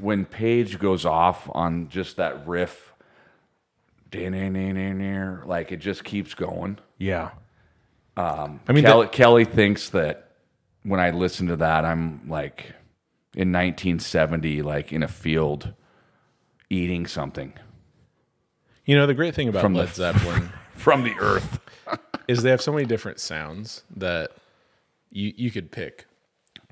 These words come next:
Speaker 1: Yes.
Speaker 3: twenty s-, different songs and be legitimately, yeah, that's their best one.
Speaker 1: But Jimi Hendrix, Jimmy Page,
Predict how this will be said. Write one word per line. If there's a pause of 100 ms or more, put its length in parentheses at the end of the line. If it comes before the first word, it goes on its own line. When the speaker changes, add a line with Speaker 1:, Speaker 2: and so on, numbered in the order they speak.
(140)
Speaker 1:
Yes. (160)
Speaker 3:
twenty
s-,
different
songs
and
be
legitimately, (200)
yeah,
that's
their
best
one. (300)
Speaker 1:
But (140)
Jimi
Hendrix,
Jimmy
Page,